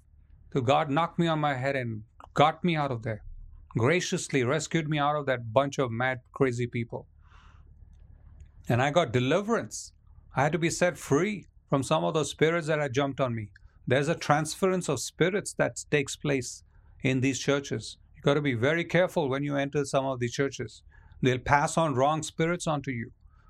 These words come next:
They lay hands on you and they prophesy over you, and they'll pass on a lying spirit upon you. They'll pass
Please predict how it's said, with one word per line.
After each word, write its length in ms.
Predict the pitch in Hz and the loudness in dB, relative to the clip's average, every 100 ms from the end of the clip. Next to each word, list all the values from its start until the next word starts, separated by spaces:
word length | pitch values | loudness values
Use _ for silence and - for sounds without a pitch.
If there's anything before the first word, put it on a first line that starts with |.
| - - | -20 -2
They 100 | 120 | 0
lay 200 | 123 160 | 2 0
hands 300 | 160 175 165 | 0 0 0
on 140 | 165 165 | 0 0
you 180 | 165 | 0
and 100 | 165 | 0
they 60 | 123 | -2
prophesy 460 | 120 156 185 170 175 | 0 0 0 0 0
over 320 | 165 160 160 | 0 -2 -4
you, 240 | 165 165 _ - - | -6 -8 _ -8 0
and 160 | 123 | 2
they'll 140 | 135 135 | 2 0
pass 360 | - 143 - | 0 0 0
on 140 | 160 151 | 0 2
a 80 | |
lying 340 | 135 143 160 160 | 2 0 0 -4
spirit 320 | - 156 139 | -2 -2 0
upon 280 | 131 123 110 | -2 -4 -4
you. 80 | 107 | -2
They'll 200 | 131 131 | -2 -2
pass 480 | - 147 156 - | -4 -2 -2 -4